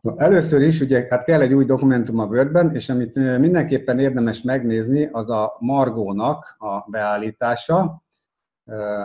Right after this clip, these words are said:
ez a, hát itt angolul fogom mondani, de majd a magyar, ö, fordításokat is oda rakom. Tehát meg kell keresni ott, ahol a margók vannak. Ugye ez angolban ez a margins,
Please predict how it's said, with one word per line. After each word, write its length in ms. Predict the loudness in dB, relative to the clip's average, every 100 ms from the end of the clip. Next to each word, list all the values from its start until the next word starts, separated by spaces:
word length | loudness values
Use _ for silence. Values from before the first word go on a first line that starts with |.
| -4
ez 220 | -2 0
a, 420 | 2 0 -2 -8 _ _ _ _ _
hát 140 | _ -4
itt 100 | 0
angolul 300 | 4 4 4
fogom 440 | 2 2 2 2 0
mondani, 440 | 2 4 4 2
de 120 | 0
majd 340 | -2 -2 -4 -8
a 220 | -8 -8
magyar, 500 | -6 -4 -2 -2 -4
ö, 260 | -8 -8 -8
fordításokat 760 | -6 -6 -6 -6 -8 -8 -14 -14
is 140 | -14
oda 320 | -8 -6 -6 -6
rakom. 460 | -8 -4 -4 -4 -8 _ _ _ _
Tehát 200 | -10 -4
meg 180 | 0 0
kell 140 | 0
keresni 480 | -2 0 0 -2 -4
ott, 240 | -4 -4 -4
ahol 280 | -4 -2
a 340 | -2 -2 -4 _
margók 640 | -10 -4 -2 -2 -4 -6 -4
vannak. 520 | -4 -2 0 -2 -4 -16 _ _ _ _ _ _ _ _ _ _ _ _ _ _ _ _
Ugye 180 | -12 -10
ez 120 | -6
angolban 420 | -2 0 0 -2
ez 120 | -4 -6
a 220 | -6 -8
margins, 840 | -8 -6 -4 -2 0 0 -2 -18